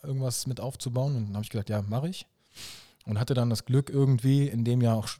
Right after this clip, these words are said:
direkt aufzusteigen, äh, im Jahr sechzehn, siebzehn. Also wir sind aus der A in die Bezirksliga aufgestiegen.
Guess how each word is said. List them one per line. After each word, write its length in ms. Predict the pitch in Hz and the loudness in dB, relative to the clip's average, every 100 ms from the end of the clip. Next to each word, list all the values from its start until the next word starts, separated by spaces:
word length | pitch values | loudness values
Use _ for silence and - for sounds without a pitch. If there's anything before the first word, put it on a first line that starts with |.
| _ | _
direkt 220 | 117 113 | -4 -2
aufzusteigen, 760 | 120 - 120 - 139 147 143 139 | -4 -4 -6 -2 0 0 -2 -4
äh, 320 | 131 123 120 123 | -2 0 0 -2
im 160 | 120 120 | -4 -2
Jahr 340 | 120 123 120 | 0 0 0
sechzehn, 400 | 117 123 - 127 | -2 -4 -2 -2
siebzehn. 460 | 120 123 - 143 147 - - | -2 -2 -2 -2 -4 -8 -4
Also 180 | 107 | -4
wir 60 | 101 | 0
sind 340 | 113 110 - - - | -2 -2 -8 -16 -12
aus 240 | 123 107 | -8 -6
der 160 | 113 110 | -6 -2
A 160 | 117 | 0
in 80 | 110 | 0
die 80 | 101 | -2
Bezirksliga 420 | - 131 - 131 | -2 -4 -2 -4
aufgestiegen. 560 | 120 127 - 139 151 | -6 -6 -4 -2 -2